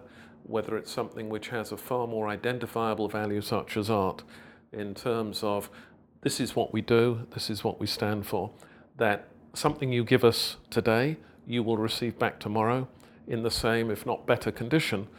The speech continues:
than, um, we received it, number one. Number two, some of the principles of chain of custody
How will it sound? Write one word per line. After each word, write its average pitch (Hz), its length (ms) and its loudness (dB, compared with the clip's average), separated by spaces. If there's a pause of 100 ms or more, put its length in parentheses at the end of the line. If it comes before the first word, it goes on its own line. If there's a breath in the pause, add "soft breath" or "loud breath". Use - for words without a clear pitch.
(380 loud breath)
than, 101 500 -2 (120)
um, 101 300 -4
we 101 160 2
received 95 500 -2
it, - 140 -8 (120)
number 95 240 -6
one. 90 240 -10
Number 156 260 -2
two, 139 380 2 (500 loud breath)
some 185 200 0
of 165 120 -4
the 160 80 0
principles 151 760 -2
of 127 80 -4
chain 131 240 2
of - 140 0
custody 165 500 2